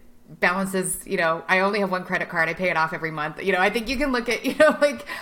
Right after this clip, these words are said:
how well people manage their personal funds, 'cause that's how I think about the company's, um, investment in marketing. Uh, so to answer the question specifically about brand versus demand center,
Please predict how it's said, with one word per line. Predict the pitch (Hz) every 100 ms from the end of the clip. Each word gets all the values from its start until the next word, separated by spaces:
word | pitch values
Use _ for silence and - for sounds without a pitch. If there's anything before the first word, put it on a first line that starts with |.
| 254 240
how | 233
well | 226 220
people | 220 220 214
manage | 190 190 196
their | 202 190
personal | 208 190 196 202 202 196
funds, | 208 208
'cause | 202 196
that's | 175
how | - 180
I | 170
think | 170
about | 170 165 156 151
the | -
company's, | - 160 165 180 175 170 - -
um, | 180 170 170 170 165 - -
investment | 190 180 165 190
in | 185
marketing. | 180 190 208 214 226 - - - - - - -
Uh, | 180 190 -
so | -
to | 247 - 233
answer | 285 285 285
the |
question | - 226 - 220 196
specifically | - 202 208 202 202 185
about | 175 165 160 -
brand | 180 180 170
versus | 180 180 165
demand | 165 156 175
center, | 185 175 165